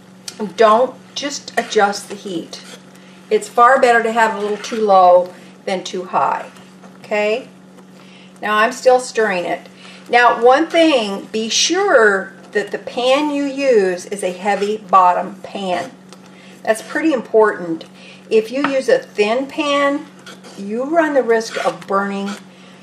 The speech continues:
your milk and sugar mixture no matter, no matter how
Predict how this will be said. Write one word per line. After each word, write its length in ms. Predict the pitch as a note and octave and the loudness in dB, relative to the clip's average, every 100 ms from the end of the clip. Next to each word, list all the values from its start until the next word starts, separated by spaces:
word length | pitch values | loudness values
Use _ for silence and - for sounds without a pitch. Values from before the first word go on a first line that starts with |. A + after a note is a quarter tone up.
| - | -18
your 360 | G3 G3 G3 F#3 | -4 0 2 0
milk 260 | G3 G3+ A3+ | -2 -6 -6
and 100 | F#3+ | -6
sugar 300 | - G#3 G3+ | -6 -6 -6
mixture 520 | F#3+ - - G3+ - | -8 -10 -6 -4 -4
no 180 | G3 F#3+ | -6 -2
matter, 460 | F#3+ F#3 F#3 F3+ - - - - | 0 2 0 -6 -14 -20 -20 -14
no 140 | G3+ G3+ | -10 -4
matter 280 | F#3+ F3+ | -4 -4
how 600 | F#3 - F#3+ F#3 F#3 E3+ | -10 -4 2 4 4 0